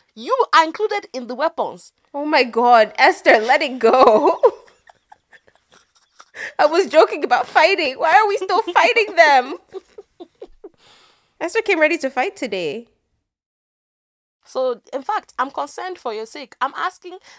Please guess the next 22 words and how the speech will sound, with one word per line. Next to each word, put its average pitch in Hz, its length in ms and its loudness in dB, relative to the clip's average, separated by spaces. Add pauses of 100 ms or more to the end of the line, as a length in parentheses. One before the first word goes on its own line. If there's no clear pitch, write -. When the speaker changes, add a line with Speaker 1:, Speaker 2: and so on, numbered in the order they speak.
Speaker 1:
that's 254 280 -6
why 269 180 -2
I'm 240 80 -10
here. 285 200 -18 (380)
That's, 285 300 -4 (300)
I 285 100 -6
understand 294 580 -4
when 254 200 -4
God 240 160 -4
says 214 220 -10
to - 100 -20
pray 214 140 -12
for 208 160 -14
your 190 180 -10
enemies. 208 360 -12
'Cause 320 200 -10
if 262 140 -10
God 359 240 -8
deals 247 240 -12
with 185 120 -16
them, 185 260 -8 (100)
ah. - 240 -20